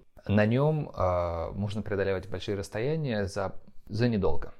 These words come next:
Когда я переезжал в Сан-Франциско, а, искал жилье, об-, обращался в группу в Фейсбуке, там, а, русскоговорящие,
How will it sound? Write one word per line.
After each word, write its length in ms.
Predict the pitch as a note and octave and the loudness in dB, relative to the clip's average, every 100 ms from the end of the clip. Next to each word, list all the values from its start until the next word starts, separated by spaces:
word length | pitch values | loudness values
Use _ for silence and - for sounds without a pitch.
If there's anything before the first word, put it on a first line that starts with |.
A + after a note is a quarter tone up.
| - | 0
Когда 240 | A2 A2 | 4 8
я 140 | B2 A2 | 8 8
переезжал 440 | A#2+ A2+ A2+ A2+ | 4 2 6 6
в 40 | |
Сан-Франциско, 840 | G#2 G#2+ G#2 G#2+ - D3+ - G#2 - - - - - - - - - - | 4 0 0 0 0 -2 2 0 0 -10 -20 -20 -20 -20 -20 -20 -20 -8
а, 240 | F#2+ F2+ | -6 -2
искал 280 | F#2 - A#2 | -4 4 4
жилье, 520 | G#2 A2 A#2 D#3 C#2 E2+ G#2 | 4 -2 0 -2 -4 -10 -10
об-, 180 | G2+ A2 - | -4 -4 0
обращался 440 | G2+ G2 G2 F#2+ | -2 -2 -4 -4
в 20 | |
группу 260 | G2+ G2 F#2+ | -4 -4 -6
в 80 | - | -6
Фейсбуке, 460 | F2+ G2 G2 - | -8 -4 -6 -6
там, 200 | - F2 - - - - - | -8 -10 -10 -18 -18 -18 -8
а, 480 | E2 F2 E2 E2+ | -6 -4 -6 -8
русскоговорящие, 1000 | F#2 - G2+ G2 F2+ F2+ - - F3+ - | -8 -8 -6 -2 -2 -4 -6 -6 -6 -6